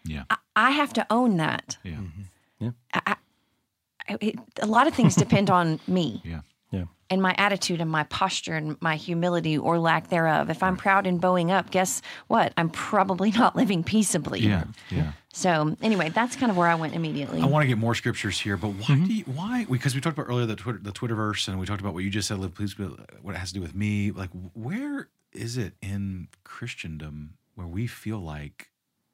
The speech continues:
Speaker 1: we have this right
Speaker 2: 'Cause Jesus turned the tables over.
Speaker 1: to be jerks?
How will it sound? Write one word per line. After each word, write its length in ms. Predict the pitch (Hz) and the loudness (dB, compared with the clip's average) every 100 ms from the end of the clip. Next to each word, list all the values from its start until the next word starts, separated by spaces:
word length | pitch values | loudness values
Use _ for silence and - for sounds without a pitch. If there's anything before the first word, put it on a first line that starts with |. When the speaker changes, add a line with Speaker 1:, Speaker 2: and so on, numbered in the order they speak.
| - | -12
Speaker 1:
we 180 | 101 95 | -8 -6
have 260 | 95 98 | -6 -6
this 200 | 92 85 | -8 -10
right 600 | 80 85 95 73 - - _ | -8 -8 -6 -8 -14 -20 _
Speaker 2:
'Cause 160 | - 185 | -6 -2
Jesus 260 | - 269 262 | 2 2 4
turned 240 | 320 339 | 4 6
the 60 | 311 | 6
tables 360 | 381 330 320 | 4 6 4
over. 180 | 285 240 | 4 4
Speaker 1:
to 100 | 202 | 0
be 140 | 104 | 0
jerks? 640 | 98 101 98 - - - | 0 0 -2 -4 -10 -8